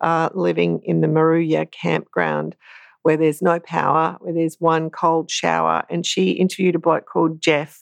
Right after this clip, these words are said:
who had sold his motorbike to buy a van, had a solar panel on it, which was enough to charge his phone and have one hour of light a day. He works full-time as an assistant at the local school,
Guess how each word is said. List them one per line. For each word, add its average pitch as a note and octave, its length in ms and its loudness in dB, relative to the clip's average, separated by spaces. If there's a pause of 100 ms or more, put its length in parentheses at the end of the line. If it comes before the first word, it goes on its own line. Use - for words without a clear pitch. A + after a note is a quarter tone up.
(460)
who D#3+ 380 4
had D#3+ 260 -2
sold F#3+ 320 -2
his F#3+ 160 -10
motorbike E3 540 -2
to - 80 -14
buy D#3+ 240 -2
a D#3 100 -2
van, D3 580 -2 (420)
had E3 180 0
a E3 40 -6
solar E3+ 320 0
panel D#3+ 380 0
on D#3 140 2
it, D#3 100 0
which - 180 -4
was E3 220 2
enough D3+ 440 0
to D3 460 4 (200)
charge D#3 340 -2
his E3+ 160 -8
phone D3+ 300 0
and C#3+ 100 -2
have D3 240 -2
one D3 480 0
hour D3 500 0
of D#3 160 -8
light D3+ 380 0
a - 80 -6
day. D3 480 -2 (500)
He B3+ 120 6
works D#4 320 2
full-time E3+ 840 0
as D#3 200 -4
an D3+ 80 0
assistant D3+ 680 -2
at D3+ 140 -2
the D#3+ 80 0
local D3+ 400 0
school, - 580 0